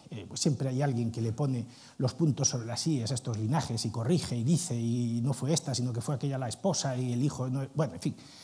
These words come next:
Pero más o menos esta es la, la doctrina recepta, la, la idea que tenía en general las gentes cultas de Grecia y de, y de Roma sobre cómo se había producido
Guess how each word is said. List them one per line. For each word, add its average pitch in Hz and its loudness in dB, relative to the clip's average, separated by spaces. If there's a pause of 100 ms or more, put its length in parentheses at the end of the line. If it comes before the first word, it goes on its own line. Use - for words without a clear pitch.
(200)
Pero 185 8
más 196 6
o 190 6
menos 196 0
esta 180 4
es 165 2
la, 127 -2 (220)
la 151 6
doctrina 160 4
recepta, 151 0
la, 113 -4
la 120 -6
idea 147 6
que 135 0
tenía 139 2
en 131 0
general 143 2 (340)
las 131 0
gentes 143 2
cultas 139 0
de 113 -2
Grecia 127 0
y 117 0
de, 110 -4
y 127 -2
de 120 -2
Roma 139 4
sobre 113 -2
cómo 160 0
se 123 -2
había 131 0
producido 131 0